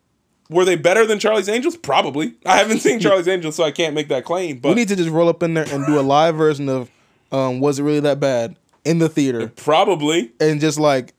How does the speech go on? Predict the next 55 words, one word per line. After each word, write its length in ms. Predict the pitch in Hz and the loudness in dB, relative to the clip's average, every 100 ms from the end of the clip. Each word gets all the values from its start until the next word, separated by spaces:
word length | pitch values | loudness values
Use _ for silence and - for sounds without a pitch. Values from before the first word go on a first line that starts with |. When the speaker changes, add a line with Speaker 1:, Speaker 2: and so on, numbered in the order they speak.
| 135 | -10
Speaker 2:
just 220 | 135 123 | -8 -4
let 180 | 135 139 | -2 -2
it 60 | |
rip, 280 | 123 117 110 131 | -4 -6 -6 -2
Speaker 1:
I 120 | 151 | 0
Speaker 2:
man. 80 | 175 | 0
Speaker 1:
think 160 | 190 | -2
it, 160 | 190 180 | -2 -4
yeah, 160 | 165 151 | -2 0
it's, 420 | 151 151 - - _ | 0 -2 -8 -20 _
you 160 | 160 170 | -12 -12
c-, 140 | - - | -10 -6
it's 240 | 165 165 | -6 -6
the 80 | 190 | -6
same 320 | 226 240 277 | -2 -2 -2
thing 160 | 262 240 | -2 -2
that 140 | 214 | -2
the 40 | |
Warner 220 | 196 214 196 | 0 -2 0
Brothers 280 | 202 190 | -2 0
did 100 | 190 | -2
with, 80 | 175 | -4
like, 140 | 180 175 | -6 -8
the 60 | |
Goldfinch 640 | 117 135 151 131 113 101 117 | -6 -4 -4 -4 -12 -12 -16
or 40 | |
whatever. 280 | 113 110 117 | -14 -14 -16
It's 120 | 139 | -14
like, 100 | 131 - - - | -14 -16 -8 2
"Oh, 520 | 208 196 190 185 180 | 4 4 4 4 4
there's 200 | 190 185 | 2 0
too 160 | 254 | -2
many 280 | 208 196 185 | -2 0 0
big 260 | 180 196 185 | 2 -2 0
movies 380 | 185 175 170 165 | -2 -2 -2 0
out, 240 | 165 160 | 2 0
and 100 | 160 | -2
you 80 | 196 | -2
guys 240 | 196 175 | 0 0
are 80 | 170 | 0
ruining 380 | 170 180 170 165 | 0 -2 -2 -6
cinema." 480 | - 180 170 160 160 | -4 -2 -2 -4 -6
It's 80 | |
like, 120 | 147 - _ _ _ - | -10 -16 _ _ _ -18
no, 220 | 120 151 | -6 -4
no, 160 | 202 | -2
no, 160 | 254 269 | 0 2
no, 160 | 277 277 | 2 0
no. 560 | 262 175 139 131 139 | 2 2 2 -2 -4
Speaker 2:
Make 300 | - 151 160 | -4 -2 -2
better 220 | 147 156 151 | -2 -2 -2
movies. 480 | 151 123 117 - _ _ _ _ _ _ 143 131 | -4 -4 -8 -14 _ _ _ _ _ _ -20 -8
Speaker 1:
Don't 380 | 127 180 294 - | -2 0 0 -2
you 140 | 262 285 | 0 0
use 720 | 269 226 233 233 220 185 - | 0 0 0 -2 -4 -6 -14